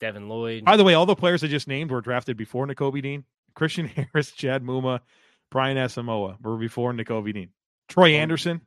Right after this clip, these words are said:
Speaker 1: Did you say Devin Lloyd?
Speaker 2: Well, that's a first round guy. So, but yes, Quay Walker,
Speaker 1: Right,
Speaker 2: if you're including
Speaker 1: but because
Speaker 2: first
Speaker 1: he
Speaker 2: round
Speaker 1: was
Speaker 2: guys.
Speaker 1: in the twenty twenty-one class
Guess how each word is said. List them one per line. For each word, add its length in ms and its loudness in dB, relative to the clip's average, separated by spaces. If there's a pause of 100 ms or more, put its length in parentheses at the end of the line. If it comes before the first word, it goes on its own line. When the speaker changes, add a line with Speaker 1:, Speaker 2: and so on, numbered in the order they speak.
(1900)
Speaker 1:
Did 180 -8
you 80 -8
say 180 -4
Devin 260 -2
Lloyd? 220 -4 (1120)
Speaker 2:
Well, 100 -4
that's 160 -4
a 40 -14
first 300 -6
round 180 -16
guy. 200 -18 (100)
So, 340 -16 (100)
but 140 -6
yes, 320 -6
Quay 260 2
Walker, 320 0
Speaker 1:
Right, 100 4
Speaker 2:
if 60 -6
you're 120 -12 (120)
including 220 2
Speaker 1:
but 60 -2
because 140 2
Speaker 2:
first 180 6
Speaker 1:
he 60 -2
Speaker 2:
round 60 0
Speaker 1:
was 100 0
Speaker 2:
guys. 40 0
Speaker 1:
in 60 -2
the 80 -2
twenty 280 -2
twenty-one 500 -2
class 680 -2